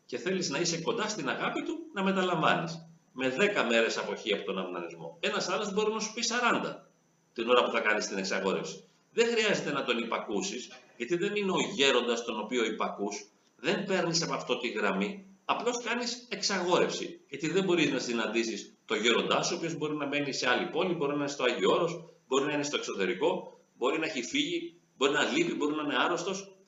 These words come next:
Δεν σημαίνει δηλαδή ότι επειδή, ε, αναγκάζομαι να κάνω την εξαγόρευση, θα υιοθετήσω και τη γραμμή του οποιοδήποτε γέροντα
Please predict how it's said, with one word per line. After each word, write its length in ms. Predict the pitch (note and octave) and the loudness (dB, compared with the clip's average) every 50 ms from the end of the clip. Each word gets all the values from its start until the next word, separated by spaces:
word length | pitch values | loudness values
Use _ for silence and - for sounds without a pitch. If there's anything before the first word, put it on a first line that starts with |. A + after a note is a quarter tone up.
| _ | _
Δεν 120 | - G3+ F#3+ | -4 -2 -2
σημαίνει 280 | F#3+ F#3+ G3 G3 G3 | 0 0 0 0 2
δηλαδή 280 | F3 E3 D#3+ D3+ D3 D#3 | 2 2 2 2 2 0
ότι 140 | D3+ - D3 | -2 -2 -4
επειδή, 580 | - C3 C3+ C3+ C#3+ C#3 - - - - - _ _ _ _ _ _ _ | -4 -4 -2 0 0 0 0 -2 -6 -14 -20 _ _ _ _ _ _ _
ε, 100 | - A#2 A#2+ - - - _ | -10 -10 -10 -10 -12 -10 _
αναγκάζομαι 960 | - C3 C3 B2 A#2 A2+ A#2 C3+ D3+ D#3+ C#3+ - B2 A#2+ A2+ A#2 G#2+ G2 - - | 0 0 0 0 0 0 2 4 4 4 4 4 2 0 0 0 -2 -2 -4 -6
να 100 | A2 A#2 | -6 -2
κάνω 200 | A2+ C#3+ C#3+ C#3 | 2 2 2 2
την 160 | A#2+ B2 A2 | 0 -2 -4
εξαγόρευση, 760 | A2+ A2 - A#2 G2+ A2 B2+ C#3+ - A#2 - - G2 - - - _ | -4 -4 -4 -4 -2 0 2 2 2 2 0 -2 -6 -8 -10 -14 _
θα 160 | - - C3 A#2+ A#2+ | -6 -2 0 2 2
υιοθετήσω 560 | A#2+ A#2+ - B2+ A2+ - - D3 C#3+ C#3+ - | 2 2 2 0 -2 -2 0 0 0 -2 -2
και 120 | G2 A2+ | -6 -6
τη 100 | - A2+ | -6 -6
γραμμή 640 | A2 G#2+ A2 G#2+ G#2 G#2+ A#2+ B2+ A2+ G2 F2 - - - _ _ _ _ _ _ | -4 -4 -2 -2 -2 -2 0 0 -2 -2 -4 -8 -12 -18 _ _ _ _ _ _
του 200 | - C3 B2+ B2 - | -6 -6 -6 -2 0
οποιοδήποτε 580 | B2+ A#2 - B2 A#2 A2 C#3 C#3 C3 A#2+ A2+ G#2+ | 0 0 0 0 0 0 0 0 0 0 -2 -2
γέροντα 800 | G#2 A2+ B2+ B2 A2+ G#2+ G2+ A2 G#2 G2+ F#2+ F#2+ F#2+ F#2+ - | 0 2 4 4 4 4 2 2 2 4 4 2 2 -2 -4